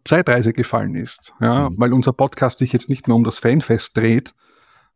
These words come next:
Speaker 1: ähm, sondern die Idee dahinter ist eigentlich so, diese zwanzig Jahre eve Online zu beleuchten aus allen möglichen Aspekten,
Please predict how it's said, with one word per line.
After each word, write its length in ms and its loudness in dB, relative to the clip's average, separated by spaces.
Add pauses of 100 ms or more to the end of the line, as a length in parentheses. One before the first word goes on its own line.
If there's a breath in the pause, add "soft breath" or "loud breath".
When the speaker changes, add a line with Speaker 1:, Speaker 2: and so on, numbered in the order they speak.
Speaker 1:
ähm, 520 2
sondern 380 2
die 180 2
Idee 200 2
dahinter 380 2
ist 200 0
eigentlich 440 0
so, 120 -4
diese 200 -4
zwanzig 420 -4
Jahre 260 2
eve 340 -6
Online 520 4 (100)
zu 160 -2
beleuchten 560 2
aus 120 0
allen 260 4
möglichen 420 2
Aspekten, 540 -4